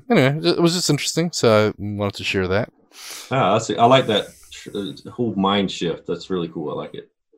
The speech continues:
Speaker 1: Yep. And so we
Speaker 2: Sound
Speaker 1: have
Speaker 2: like, sound like I need to get up with Ben. We need to have some, uh, some late night, uh, chit chat. That would be fun. <laughs>
Speaker 1: Yeah, I like his little experiments he does.
Speaker 2: Uh,
Speaker 1: But, um,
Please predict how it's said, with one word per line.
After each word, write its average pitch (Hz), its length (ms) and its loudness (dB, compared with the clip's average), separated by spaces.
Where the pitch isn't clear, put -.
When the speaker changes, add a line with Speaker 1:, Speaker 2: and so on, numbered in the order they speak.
Speaker 1:
Yep. 92 140 0
And 107 100 -6
so 135 100 2
we 139 120 6
Speaker 2:
Sound 127 140 8
Speaker 1:
have 101 260 0
Speaker 2:
like, - 120 -10
sound 131 160 2
like 131 120 4
I - 40 6
need 120 100 4
to 110 80 2
get 110 120 8
up 107 120 4
with 90 120 -4
Ben. 104 240 4
We 98 60 2
need 104 80 2
to 98 80 0
have 95 200 -2
some, 95 220 -2
uh, 87 240 0
some 90 200 -6
late 90 180 0
night, 85 320 -6
uh, - 320 -8
chit - 220 -2
chat. - 300 -8
That 92 100 -6
would 87 100 -6
be 82 120 -6
fun. 78 340 -8
<laughs> 139 300 6
Speaker 1:
Yeah, 87 420 2
I 202 60 0
like 190 140 4
his - 140 -8
little 90 180 2
experiments 87 600 -4
he - 40 -10
does. - 360 -6
Speaker 2:
Uh, - 160 -14
Speaker 1:
But, 120 120 6
um, 123 280 6